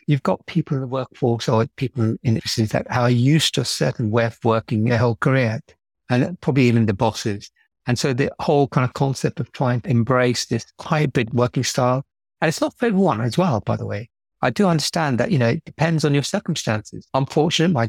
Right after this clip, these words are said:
children are much older, they've graduated, I've got my own home office. There are very little distractions or obstacles for me, no different for me to be in the office. The one thing I will say, absolutely, I do go to the office for this at least once or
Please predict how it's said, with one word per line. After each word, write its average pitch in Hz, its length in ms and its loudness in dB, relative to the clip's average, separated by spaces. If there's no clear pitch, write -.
children 120 300 2
are - 20 4
much 113 240 0
older, 120 320 2
they've 110 180 -2
graduated, 117 720 -2
I've 113 140 -2
got - 140 -2
my 113 180 -2
own 113 140 2
home 123 320 0
office. 139 500 -2
There 135 80 2
are 123 40 0
very 160 180 2
little 139 440 0
distractions 131 640 -4
or 120 80 0
obstacles - 380 -2
for 139 80 2
me, 120 240 2
no 139 160 0
different 127 320 -6
for 139 60 -8
me 123 100 0
to - 80 -18
be 123 160 0
in 117 80 2
the 120 60 4
office. - 420 -2
The 143 80 2
one 160 160 2
thing 170 140 -2
I 165 80 2
will 165 100 4
say, 185 320 0
absolutely, 147 520 0
I 127 80 2
do 147 200 2
go 139 160 0
to - 100 -6
the 143 60 2
office 127 240 0
for 123 140 -2
this 135 340 0
at - 140 -4
least 131 180 -2
once 123 240 -2
or 123 140 0